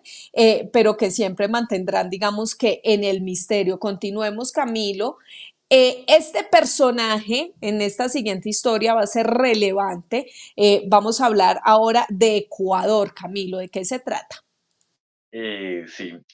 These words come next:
Speaker 2: este personaje que están observando, eh, era, porque ya murió, era conocido como el Padre Vaca, un padre católico que, pues, decidió ir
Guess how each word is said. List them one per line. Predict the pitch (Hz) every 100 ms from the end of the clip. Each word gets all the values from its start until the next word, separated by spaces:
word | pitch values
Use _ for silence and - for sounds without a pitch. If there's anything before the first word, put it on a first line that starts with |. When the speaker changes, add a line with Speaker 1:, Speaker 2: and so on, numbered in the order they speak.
| -
Speaker 2:
este | 135 - 180
personaje | - 185 175 147 110 101 110 _
que |
están | _ 98 90
observando, | - 120 107 104 95 95 107 117 -
eh, | 104 92 87 -
era, | 117 113 101 110
porque | 90 90
ya | 82
murió, | 85 92 98 92 - _ -
era | 104 104
conocido | 110 104 92
como | - 107 98
el | -
Padre | 85 85 90
Vaca, | 110 107 - 98 117 _ _ _ _ 87
un | 92 92
padre | 101 101 98
católico | 107 104 127 113 107 107 110 _
que, | 95 90 87 82 -
pues, | 85 82 _ _
decidió | 101 95 95 90 90 95
ir | 110 113